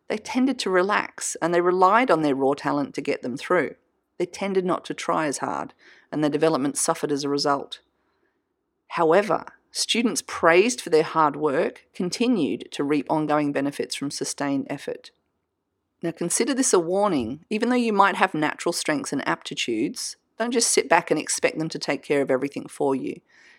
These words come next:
You need a strong foundation, but that won't build the house. Also, if others are more talented than you,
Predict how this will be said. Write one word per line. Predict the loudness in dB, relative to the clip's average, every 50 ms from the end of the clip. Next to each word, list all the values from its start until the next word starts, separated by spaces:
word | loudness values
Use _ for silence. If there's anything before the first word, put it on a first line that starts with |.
| _ _ -6
You | -2 0
need | 2 2 4 4
a | 2
strong | 2 2 2 2 2 2
foundation, | 0 0 0 2 2 2 2 2 -2 -4 -4 -4 -6 -6 -6
but | -8 -6 -4
that | -4 -4 -2
won't | 0 -2 -2 0 -2
build | -2 -4 -2 -4
the | -6 -6
house. | -6 -6 -8 -8 -10 -12 -12 -14 -14 -14 -18 _ _ _ _ _ _ _ _ _ _ _ _ _ _ _ _ _ _ -2 0
Also, | 0 0 2 0 0 0 0 -2 -4 -8
if | -2 4 4
others | 4 6 4 0 2 2
are | 0
more | 2 2 -2 -2
talented | -2 -2 -2 -2 0 -2 -2 -2 -2 -4 -2
than | -2 -2 -2 0
you, | 0 0 0 0 -2 -2 -4 -6